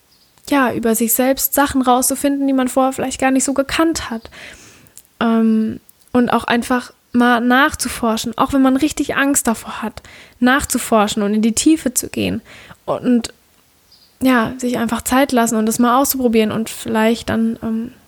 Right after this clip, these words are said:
ja, auch bestimmte Ängste lösen zu können. Und ja, das war so meine Erfahrung zu Verlustängsten und, ähm,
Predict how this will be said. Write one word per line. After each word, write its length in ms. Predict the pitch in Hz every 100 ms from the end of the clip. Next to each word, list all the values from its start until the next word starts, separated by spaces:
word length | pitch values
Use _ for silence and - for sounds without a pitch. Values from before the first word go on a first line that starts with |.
| _ - -
ja, 180 | 240 202
auch 100 | -
bestimmte 400 | - 247 240 254
Ängste 300 | 240 - 240
lösen 340 | 247 269 240
zu 120 | 226
können. 400 | 226 - 220 240 - - - - - _ -
Und 560 | 226 220 220 220 - - _ _ _ _ _ _ _ _ _ _ _ _ _ _ _ -
ja, 340 | 262 214 233 - _ _ _ _ _ _ _ _ _ _ _ _ _ _ -
das 280 | 233 -
war 160 | 240 233
so 420 | 226 226 226 233 269
meine 260 | 233 233
Erfahrung 520 | 220 - 226 214 220
zu 280 | - - 233 - _ - _ _ _
Verlustängsten 1000 | - - 233 277 - - 214 214 - 220 220
und, 420 | 208 214 214 -
ähm, 320 | 214 214 220